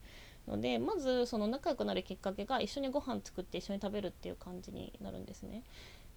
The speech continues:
なので、そこからじゃあ、さらに、こう、もっと仲良くなって何かしようってなると、あの、キャンプ行ったりとか、こう、車借りて遠出したりとかっていう感じに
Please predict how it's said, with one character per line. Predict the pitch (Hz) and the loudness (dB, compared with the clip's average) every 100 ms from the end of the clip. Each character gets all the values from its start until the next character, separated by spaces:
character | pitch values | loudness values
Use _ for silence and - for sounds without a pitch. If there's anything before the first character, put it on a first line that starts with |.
| - - - - - | -16 -16 -18 -12 -2
な | 311 | 0
の | 262 | 2
で、 | 220 214 202 - - - - | 4 4 2 0 -8 -14 -12
そ | - 254 | -6 0
こ | 339 | 2
か | 403 | 4
ら | 403 339 | 4 8
じ | |
ゃ | 359 277 | 8 8
あ、 | - - - - - | 6 -4 -16 -16 -10
さ | - 320 | 0 6
ら | 294 | 6
に、 | 208 196 185 - - - - - - - - - - - - | 6 6 4 2 -8 -16 -16 -16 -16 -16 -16 -16 -16 -16 0
こ | 226 196 185 185 | 4 8 8 6
う、 | - | 4
も | 285 | 2
っ | |
と | - | 6
仲 | 214 214 | 6 8
良 | 202 | 6
く | 185 | 6
な | |
っ | 185 | 4
て | |
何 | 185 208 | 4 4
か | 190 | 2
し | 185 | 0
よ | 196 | 0
う | 165 | 0
っ | |
て | - | 0
な | 175 | -2
る | 170 170 | -2 -4
と、 | - 262 233 180 - - - - - | -2 2 4 2 -2 -12 -16 -10 -2
あ | |
の、 | 180 170 | 0 0
キ | - | 0
ャ | 440 | 2
ン | 403 | 2
プ | - 190 | 4 4
行 | 175 | 2
っ | - | 0
た | 190 | 2
り | 175 | 2
と | 170 | -2
か、 | - 190 190 170 - - - - - - - | -2 2 4 2 0 -8 -14 -16 -16 -16 -10
こ | - 196 185 | -2 0 2
う、 | - | 4
車 | 254 330 349 | 6 8 8
借 | 349 320 | 8 8
り | 302 | 8
て | 311 302 302 - - - - - - - - - | 8 8 8 0 -16 -16 -16 -18 -16 -16 -4 6
遠 | 262 | 8
出 | 247 254 | 10 8
し | |
た | - 240 | 8 6
り | 190 | 6
と | - | 2
か | - 180 | 4 4
っ | 170 | 4
て | - 196 | 2 0
い | |
う | 185 | 2
感 | 196 185 | 0 0
じ | 180 | 2
に | 180 180 | 0 -2